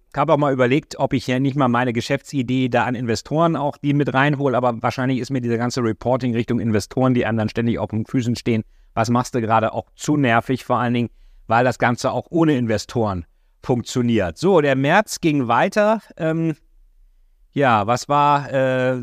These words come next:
gab's noch ein paar Coachings. Dann sind wir schließlich nach Bremen gefahren. Da konnte ich die Sachen mit meinem Vater dann auch klären. Und, ähm,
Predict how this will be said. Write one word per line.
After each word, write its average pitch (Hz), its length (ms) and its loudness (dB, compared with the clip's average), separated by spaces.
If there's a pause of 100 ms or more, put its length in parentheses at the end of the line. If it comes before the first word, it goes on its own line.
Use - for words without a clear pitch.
gab's 131 240 0
noch 127 140 -2
ein 127 80 -4
paar 113 180 -2
Coachings. 202 600 2
Dann 139 180 0
sind 139 200 -4
wir 135 160 0
schließlich 127 440 -4
nach 110 260 -2
Bremen 156 300 0
gefahren. 190 440 0
Da 143 120 0
konnte 147 220 -2
ich 123 60 -10
die 131 80 0
Sachen 135 280 2
mit 110 100 -2
meinem 120 180 0
Vater 156 460 2 (480)
dann 127 240 4
auch - 380 0 (420)
klären. 196 640 2 (640)
Und, 165 600 0
ähm, 156 420 0